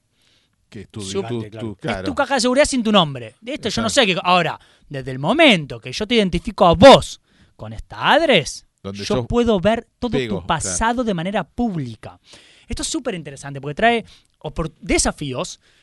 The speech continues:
Speaker 2: y oportunidades para los reguladores. ¿Qué oportunidades trae? El dinero se vuelve trazable. Esta gente de, de la cia que vino, le voy a contar simplemente una ane-, una anécdota.
Speaker 1: Perdón, para que vos,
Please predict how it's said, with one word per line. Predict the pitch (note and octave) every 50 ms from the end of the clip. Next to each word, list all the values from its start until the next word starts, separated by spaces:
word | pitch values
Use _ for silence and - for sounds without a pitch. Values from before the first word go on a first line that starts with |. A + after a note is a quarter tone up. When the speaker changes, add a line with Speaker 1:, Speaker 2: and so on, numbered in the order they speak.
| _ _
Speaker 2:
y | - F3
oportunidades | F#3+ F#3 - G3+ F#3+ F#3+ - F#3+ F3+ F3 F#3+ G#3+ G#3 D#3+
para | - - C3+ B2
los | A#2+ A#2+
reguladores. | B2 A#2 A#2 A2+ G#2+ G#2 G2+ F#2+ F2+ - - - _
¿Qué | - E4
oportunidades | - - B3+ - - D3+ D3 D3+ D#3+ D#3 -
trae? | - - B2 G#2+ G2 F#2 F2 - _ _ _ _ _
El | - F3 D#3+ D#3+
dinero | E3+ G#3 A3+ B3+ B3 A#3+
se | - - E3
vuelve | D3+ E3 F3 F#3 F#3 G3
trazable. | F3+ - _ - D3+ D#3 C#3+ - - - F3+ D#3+ B2 G#2 F#2+ F2+ F2 F#2 _ _ - - - - _ _ _ _ _ _ _ _ _ _ _ _ _
Esta | G#3 G3+ - A3
gente | - A#3 A3+ G3 E3+ C3+ C#3+ C#3+ D#3 D#3+ - _
de, | - B2+ B2 A#2+ A#2+ B2+ B2
de | C3 B2
la | B2 A#2+
cia | - - F3 E3+ D#3+
que | C#3 C#3
vino, | D3+ E3 D3 C3+ C3 D3 D3+ - _ _ _ _ _ _ _ -
le | C3 A#2
voy | B2+ C3+
a | C3
contar | C#3+ C3+ D3 C#3
simplemente | - C#3+ C#3 C#3 C#3 C3+ C#3
una | C#3 B2+
ane-, | B2+ C3 C3 C#3+ -
una | C#3+ C3+ C3
anécdota. | C3 C3 B2 A#2 A2+ G#2 G2
Speaker 1:
Perdón, | A2 A2+ A2+ A2 F2+ - - - _ _ _ _
para | - F#2 G#2 G2+
que | F2+ A2
vos, | B2 B2+ A#2+ -